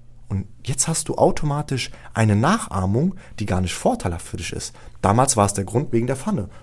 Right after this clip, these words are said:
Heutzutage hast du vielleicht eine große Pfanne und schneidest trotzdem, schneidest trotzdem beide Schinken-, äh, Schinkenenden ab.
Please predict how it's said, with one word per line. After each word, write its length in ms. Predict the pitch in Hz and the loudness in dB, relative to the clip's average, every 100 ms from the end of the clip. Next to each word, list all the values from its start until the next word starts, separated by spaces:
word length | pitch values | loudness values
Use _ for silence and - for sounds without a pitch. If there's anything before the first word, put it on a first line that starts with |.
| - | -2
Heutzutage 460 | 98 - 104 98 | 0 0 0 0
hast 120 | 90 - | 0 -4
du 40 | |
vielleicht 200 | 98 92 | -4 -4
eine 100 | 92 | -2
große 260 | - 262 - | 0 2 0
Pfanne 320 | 98 101 160 - - | 0 0 -2 -6 -4
und 120 | 107 | -2
schneidest 300 | - 113 123 | 0 0 0
trotzdem, 440 | - 143 - 87 - - | -2 0 0 -2 -4 -6
schneidest 320 | - 107 117 | 0 0 0
trotzdem 300 | 139 - 92 | -2 -2 -2
beide 240 | 87 90 | 0 -2
Schinken-, 340 | 90 98 - - - - - - | -2 -2 -4 -10 -12 -14 -12 -8
äh, 100 | - | -4
Schinkenenden 480 | - 208 - 196 | -2 -2 -4 -8
ab. 200 | - - | -8 -12